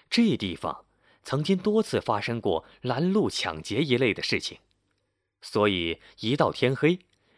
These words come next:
人们就不敢在这段路上走。可现在太阳还没有下山，难道也有强盗？一想到强盗，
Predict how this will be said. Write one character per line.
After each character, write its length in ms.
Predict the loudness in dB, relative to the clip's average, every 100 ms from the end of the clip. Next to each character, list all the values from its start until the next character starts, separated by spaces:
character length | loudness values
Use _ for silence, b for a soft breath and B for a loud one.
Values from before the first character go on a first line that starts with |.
| -2
人 140 | 2
们 100 | 4
就 120 | 4
不 200 | 4 6
敢 260 | 6 6 4 b
在 200 | b 6
这 140 | 6 4
段 140 | 4
路 180 | 4 2
上 160 | 0 -4
走。 300 | -6 -8 -12 _ _ _ _ _ _ _
可 140 | -4
现 200 | 0 -2
在 340 | 0 0 0 -4 _ _ _
太 140 | 2 4
阳 140 | 4
还 140 | 2
没 100 | 2 2
有 80 |
下 200 | 2 0
山， 300 | 4 2 2 _ _ _ 0
难 180 | 2
道 140 | 6 4
也 180 | 6 4
有 100 | 4
强 220 | 2 -2
盗？ 300 | -2 -4 -10 _ _ _ _ _ _ _ _ _ _ _ _ _ 2
一 140 | 4
想 240 | 6 2 2
到 120 | 0
强 220 | 0 2
盗， 340 | 4 4 2